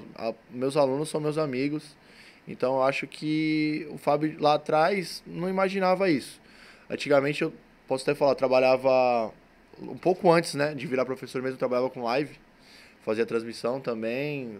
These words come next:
Sempre trabalhei no ramo aí ajudando o meu pai, que era um, ele é comunicador, trabalhou na Rádio Cultura por muito tempo.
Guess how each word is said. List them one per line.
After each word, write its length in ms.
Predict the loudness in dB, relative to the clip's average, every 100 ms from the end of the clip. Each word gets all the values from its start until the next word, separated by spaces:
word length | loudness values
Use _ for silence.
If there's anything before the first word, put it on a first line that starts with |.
| -14
Sempre 340 | -4 -4 -2
trabalhei 380 | -2 0 0 -2
no 100 | -2
ramo 340 | -4 -4 -6 -10 -20 -20 -14 -2
aí 200 | 2 4
ajudando 360 | 2 2 2
o 60 | 2
meu 140 | -2
pai, 240 | 0 0 2
que 100 | 2
era 80 | 0
um, 120 | -6 -10 -6
ele 180 | 0
é 120 | 0 0
comunicador, 840 | -4 -6 -2 -2 2 0 0 -2
trabalhou 340 | -6 -4 -4
na 120 | -4
Rádio 240 | -4 -4 -6
Cultura 340 | -10 -2 -2
por 100 | -2
muito 240 | -8 -10 -4
tempo. 360 | 0 0 -2